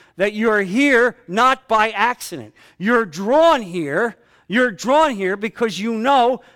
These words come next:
that your spirit is hearing the words that God wants you to hear.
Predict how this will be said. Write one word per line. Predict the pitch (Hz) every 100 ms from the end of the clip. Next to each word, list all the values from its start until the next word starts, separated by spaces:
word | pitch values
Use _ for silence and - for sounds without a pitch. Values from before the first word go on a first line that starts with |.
| -
that | 226
your | 233 240
spirit | 214 - - 302 294 254 262
is | 214 240
hearing | - 262 240 240
the | 208
words | 214 247 240 240
that | 220 -
God | 202 185
wants | 160 165 151 160
you | 139
to | 135
hear. | 131 107